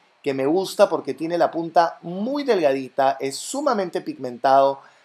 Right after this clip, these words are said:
la brocha es muy fácil de usar y es totalmente mate cuando seca. Larga duración y creo que solamente cuesta seis dólares, chicas. Es un súper, súper buen producto.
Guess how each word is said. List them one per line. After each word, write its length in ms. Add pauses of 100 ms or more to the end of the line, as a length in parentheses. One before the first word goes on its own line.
(140)
la 160
brocha 460
es 240
muy 380
fácil 480
de 80
usar 500 (480)
y 340
es 200
totalmente 540
mate 400
cuando 280
seca. 440 (480)
Larga 440
duración 520
y 100
creo 240
que 60
solamente 480
cuesta 320
seis 320
dólares, 360
chicas. 320
Es 140
un 160
súper, 500
súper 340
buen 240
producto. 560